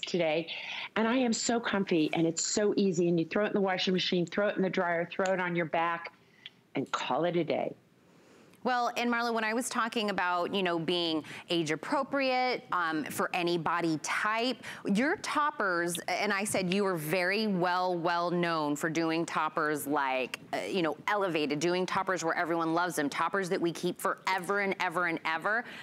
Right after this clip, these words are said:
Speaker 2: This being brand new from you, another one hitting it out of the park.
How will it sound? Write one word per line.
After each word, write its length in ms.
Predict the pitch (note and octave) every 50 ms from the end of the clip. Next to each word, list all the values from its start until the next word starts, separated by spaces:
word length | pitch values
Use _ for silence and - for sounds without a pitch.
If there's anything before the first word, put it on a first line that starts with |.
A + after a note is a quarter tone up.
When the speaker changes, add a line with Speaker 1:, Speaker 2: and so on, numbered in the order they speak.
| - -
Speaker 2:
This 560 | F#3+ F#3+ F#3 A#3+ C#4 D#4 G4 G4 - - - - A3
being 240 | A#3 B3 A#3 A#3+ A3+
brand 260 | A#3+ A3+ A3 A3 G#3+
new 160 | G#3+ A3 B3
from 260 | A#3+ - D4+ D4 D4
you, 300 | D4+ D#4+ E4+ F4+ A4+ A4 - - - - -
another 360 | A3 A3+ A3+ A3+ A3 A#3+ C4+
one 280 | C4+ C#4+ D4 D4+ D#4 D#4 - -
hitting 300 | - A#3+ A3 A#3 A#3 A#3
it 80 | A3
out 160 | G#3+ G3+ F#3+
of 80 | G3+ F3+
the 60 | F#3+
park. 440 | F3+ - - F3+ E3 C3+ - -